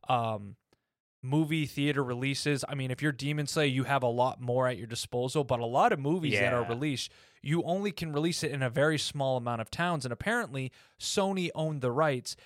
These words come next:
Speaker 1: and made it so they missed a lot of key cities that would have helped them sell this product. So when it didn't do, it did all right in Japan,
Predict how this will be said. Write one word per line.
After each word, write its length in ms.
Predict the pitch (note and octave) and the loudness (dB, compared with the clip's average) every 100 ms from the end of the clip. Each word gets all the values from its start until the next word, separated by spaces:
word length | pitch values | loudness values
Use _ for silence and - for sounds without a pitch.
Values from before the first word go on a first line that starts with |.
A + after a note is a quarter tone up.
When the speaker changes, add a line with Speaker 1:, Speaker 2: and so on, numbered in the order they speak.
| - - | -14 -6
Speaker 1:
and 200 | C3+ C#3+ | -4 -2
made 200 | E3+ E3 | -4 -4
it 100 | - | -4
so 320 | E3+ D3 C#3 | 0 0 0
they 180 | C3+ C3+ | -2 -2
missed 360 | C#3+ E3 - | -2 -2 -2
a 40 | C#3+ | -2
lot 280 | C3+ D3 | 0 0
of 160 | C#3 - | 0 -8
key 300 | - F3 D#3+ | -8 -4 -4
cities 640 | - E3+ D3 G#2+ - - - _ _ _ C#3+ | -2 -2 -2 -4 -10 -12 -12 _ _ _ 2
that 200 | C#3 C#3 | 4 4
would 120 | D3 | 2
have 120 | C3+ | 0
helped 340 | - F3+ F#3 | 0 0 0
them 260 | C3 A#2+ A#2 - _ | -4 -4 -6 -16 _
sell 340 | - - E3 D#3 | -8 0 2 2
this 220 | C3 - | 0 -2
product. 500 | - D#3+ D#3 B2 - - - | 2 6 6 4 -2 -12 -14
So 480 | - F#3 E3 C#3+ - | -2 4 4 4 -2
when 200 | C#3 D#3 | -2 0
it 140 | D3+ B2+ | 0 0
didn't 220 | D#3+ C#3 | 0 0
do, 340 | D3+ C#3+ C3 G#2+ | 2 2 2 -2
it 140 | D3 | 0
did 160 | E3 B2+ | 0 4
all 180 | C#3 | 4
right 380 | A#2+ A#2 E3+ G3 | 4 4 2 2
in 140 | C3 A#2+ | -4 -8
Japan, 500 | A#2+ - A2+ G#2+ | -8 -8 -8 -8